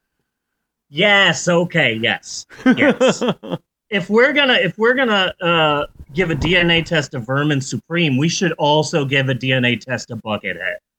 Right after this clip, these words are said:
Speaker 2: Yes.
Speaker 1: I'm a big fan of Buckethead. I've been a huge fan of Buckethead for a very long time. So, uh, I think that's it for the monologue.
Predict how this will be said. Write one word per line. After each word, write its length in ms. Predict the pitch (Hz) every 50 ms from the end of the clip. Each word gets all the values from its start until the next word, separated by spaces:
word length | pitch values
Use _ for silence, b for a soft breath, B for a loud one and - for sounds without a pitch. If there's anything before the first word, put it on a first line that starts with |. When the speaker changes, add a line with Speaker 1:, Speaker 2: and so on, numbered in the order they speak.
| _ _ _ _ _ _ _ _
Speaker 2:
Yes. 480 | - 127 131 123 92 - - - - - _ _ _ _ _ _ _ _ _ _ _ _ _ _ _ _ _ _ _ _ _ _ _ -
Speaker 1:
I'm 120 | 143 151
a 60 | 151 139
big 460 | 135 123 - 147 147 147 147 139 131
fan 280 | - 151 135 120 117
of 160 | 117 104 101 _ _
Buckethead. 580 | - 123 110 - 117 98 - - 95 90 82 76 - _ _ _ _ _ -
I've 120 | 110 104
been 140 | 131 139 127
a 60 | 123
huge 360 | 107 123 135 135 117 - - -
fan 200 | 123 110 107 107
of 100 | 90 85 _ -
Buckethead 540 | 127 123 117 - 120 104 95 98 98 90 87 _ _
for 80 | - 107
a 80 | 98
very 260 | 92 110 110 104 101 101
long 300 | 101 104 104 98 95 101
time. 380 | - - 117 104 95 95 90 - _ _ _ _ _ _ _ _ _ _ _ _ _ _ _ _ _ _ _ _ _ _ _ _ _ _ _
So, 300 | - - - 285 277 269
uh, 160 | 277 269 247 185
I 220 | 214 254 277 - _ -
think 240 | 427 415 311 254 -
that's 360 | 277 254 247 240 180 - -
it 280 | 175 185 185 185 - - _ _ _ _ _ _ _ _ _ _ _ _ _
for 340 | - 180 175 175 170 170 175
the 120 | 156 156 151
monologue. 840 | 139 135 135 135 139 139 139 139 139 139 135 135 135 135 135 131